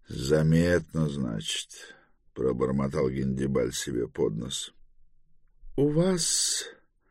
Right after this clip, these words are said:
задумчивое лицо. Это верное слово?»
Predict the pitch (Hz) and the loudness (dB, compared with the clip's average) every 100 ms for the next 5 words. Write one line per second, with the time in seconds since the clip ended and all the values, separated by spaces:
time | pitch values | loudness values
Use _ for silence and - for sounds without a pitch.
0 | _ _ _ _ _ _ - - 160 156 | _ _ _ _ _ _ -8 2 4 6
1 | 190 202 160 131 - - 107 101 101 98 | 6 6 6 2 0 -2 -2 -2 0 0
2 | 98 101 - - 92 73 - _ _ _ | -2 -6 -4 -4 -4 -6 -12 _ _ _
3 | _ _ _ _ - 143 143 127 120 202 | _ _ _ _ -2 -2 0 0 4 6
4 | 269 262 180 120 - - 104 80 76 80 | 4 2 0 0 -2 -4 -4 -4 -6 -14